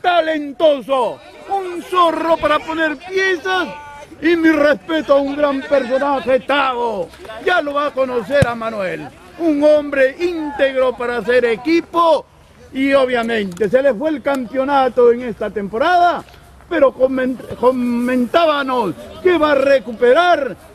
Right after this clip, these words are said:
ese título y esperamos que lo haga. Y obviamente hoy día está estrenando nuevo uniforme, porque la Liga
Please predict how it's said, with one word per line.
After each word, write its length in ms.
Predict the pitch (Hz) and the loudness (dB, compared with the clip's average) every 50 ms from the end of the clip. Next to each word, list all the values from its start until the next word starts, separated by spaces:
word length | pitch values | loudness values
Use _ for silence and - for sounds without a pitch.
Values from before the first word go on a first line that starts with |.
| - - | -6 -2
ese 440 | 349 359 - - - 330 320 302 214 | -2 -2 -2 -2 -2 0 0 0 0
título 600 | - 311 277 240 185 - 226 226 220 226 247 262 | 0 0 0 0 -2 -2 -2 2 4 6 6 6
y 40 | 277 | 4
esperamos 640 | 196 - - 269 294 330 330 285 285 294 277 - | 0 2 0 2 2 2 0 0 0 0 -2 0
que 140 | - 262 269 | 2 0 0
lo 140 | 285 302 302 | 2 2 0
haga. 380 | 285 269 254 269 262 214 151 - - - - - - - - - - - | -2 0 2 2 2 2 0 -2 -8 -16 -18 -20 -20 -18 -20 -12 2 2
Y 120 | 302 339 | 4 6
obviamente 600 | 311 285 277 269 269 330 349 359 330 302 - 277 | 6 4 4 2 2 2 2 2 0 2 4 2
hoy 120 | 262 262 | 2 2
día 500 | 262 311 339 349 339 320 285 233 170 147 | 2 0 0 2 2 2 2 0 0 0
está 360 | 190 240 220 - - 294 285 269 | 0 0 0 0 -2 0 2 2
estrenando 960 | 220 - - - 254 247 269 311 330 320 311 311 311 302 294 262 196 156 120 - - - 339 - - - - - 285 | 0 0 -6 -8 -6 -4 -2 -2 -2 -2 -2 0 4 4 4 4 4 0 -4 -10 -16 -18 -18 -16 -16 -18 -16 -14 -8
nuevo 720 | 302 330 339 320 302 302 302 294 285 285 277 269 269 262 262 | 0 2 4 6 6 6 6 6 4 4 4 6 6 6 6
uniforme, 1080 | 269 262 254 254 247 240 226 190 254 277 269 247 233 233 233 226 220 214 190 165 135 - - 330 381 - - - 370 381 349 | 4 4 -2 -2 -2 -4 -2 2 2 2 2 2 0 -4 -2 -2 -2 -2 -2 -4 -6 -8 -14 -14 -14 -14 -12 -14 -14 -6 0
porque 420 | 359 359 349 294 - - 311 311 302 | 2 2 2 2 -2 -2 -2 0 2
la 180 | 285 269 262 | 2 2 2
Liga 720 | 277 339 381 381 359 320 320 311 285 240 214 185 151 - | 4 4 4 4 4 2 2 2 2 0 0 -2 -4 -8